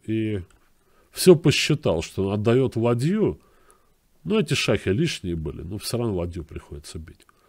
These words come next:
И удивительным образом делает ничью вечным шахом. Трудно поверить, да, что конь так близко к королю, убежать невозможно. Согласились на ничью.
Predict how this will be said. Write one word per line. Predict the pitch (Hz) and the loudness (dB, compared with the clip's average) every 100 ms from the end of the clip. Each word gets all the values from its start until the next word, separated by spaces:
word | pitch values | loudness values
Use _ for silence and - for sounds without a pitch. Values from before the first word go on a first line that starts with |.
| _ _ - | _ _ -8
И | - | 2
удивительным | 117 110 175 156 156 180 | 4 6 6 4 4 2
образом | 151 98 104 | 2 -2 -2
делает | 98 113 104 98 | 0 0 -2 -4
ничью | 104 - - 113 | -8 -8 -8 -6
вечным | 95 - 95 | -8 -10 -14
шахом. | 92 - 71 - - - _ _ _ _ _ _ _ _ | -14 -14 -14 -16 -20 -20 _ _ _ _ _ _ _ _
Трудно | 202 226 160 | 2 4 4
поверить, | 110 135 113 85 78 | 8 8 8 4 -2
да, | 101 | -2
что | 120 - 107 | -2 -4 -2
конь | 127 101 | 0 0
так | 85 90 | 0 -4
близко | 92 92 - 82 | -4 -8 -8 -12
к | - | -10
королю, | 101 98 117 147 143 _ _ _ _ _ _ _ _ | -6 -4 -4 -8 -12 _ _ _ _ _ _ _ _
убежать | - 82 87 85 87 80 110 117 | -14 -10 -8 -6 -6 -6 -8 -10
невозможно. | 104 95 107 87 - - - _ _ _ _ _ _ _ _ _ _ _ _ _ _ _ _ _ _ _ _ _ _ _ _ _ _ _ _ _ _ _ | -14 -12 -12 -14 -18 -20 -20 _ _ _ _ _ _ _ _ _ _ _ _ _ _ _ _ _ _ _ _ _ _ _ _ _ _ _ _ _ _ _
Согласились | - - 101 101 104 - 185 160 - | -14 -8 -2 0 0 2 2 2 -2
на | 127 | -4
ничью. | 117 135 - - 80 - | -4 -4 -6 -8 -8 -12